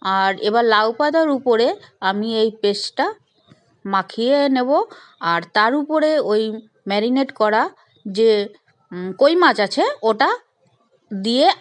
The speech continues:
আবার উপর থেকে, কই মাছের উপর থেকে আবার ওই মশলাটা, মানে, পেস্ট দেব। আর এদিকে লালু সিঁড়ি থেকে নেমে গেছিলো, আবার উঠে এসছে। তো আমার পিঠের কাছাকাছি, ও ওখান থেকে যেতে পারছে না বলে ওইখানে আমি ওকে বলছি, "সরে যা, সরে যা।" <laughs>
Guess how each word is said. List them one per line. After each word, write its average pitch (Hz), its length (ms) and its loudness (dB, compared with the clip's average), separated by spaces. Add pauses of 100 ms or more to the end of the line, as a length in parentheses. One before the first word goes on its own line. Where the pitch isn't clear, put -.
আবার 381 320 2
উপর 269 240 0
থেকে, 254 300 -2
কই 247 200 2
মাছের 226 320 -4
উপর 226 200 -6
থেকে 269 260 -4
আবার 262 380 0
ওই 240 80 2
মশলাটা, 190 520 -6
মানে, - 480 -12
পেস্ট - 440 -8 (240)
দেব। 185 400 -4 (540)
আর 262 140 2
এদিকে 320 400 4
লালু 320 680 4
সিঁড়ি 277 340 -2
থেকে 285 220 0
নেমে 269 260 2
গেছিলো, 349 380 2 (120)
আবার 254 300 4
উঠে 240 300 2
এসছে। 320 340 0 (440)
তো 226 60 2
আমার 240 200 2 (360)
পিঠের 269 540 0
কাছাকাছি, 269 680 0
ও 247 220 4
ওখান 233 180 0
থেকে 254 160 0
যেতে 220 240 0
পারছে 247 260 -2
না 262 140 0
বলে 277 180 2
ওইখানে 220 340 0
আমি 220 240 0
ওকে 254 200 0
বলছি, 247 420 0 (200)
"সরে 247 300 2
যা, 269 180 2
সরে 247 320 0
যা।" 277 120 2
<laughs> 539 1080 -8